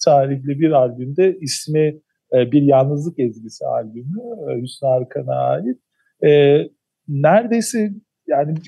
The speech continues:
o, o dönem açısından bilmeyen kalmadı ama hatırlayın o, e,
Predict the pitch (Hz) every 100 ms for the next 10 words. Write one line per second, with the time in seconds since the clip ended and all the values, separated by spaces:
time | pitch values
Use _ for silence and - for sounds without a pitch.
0 | - - - - 165 139 127 139 - 139
1 | - - 151 170 165 165 156 160 160 170
2 | 170 165 151 170 254 208 _ - 160 156
3 | 180 185 165 160 156 _ _ _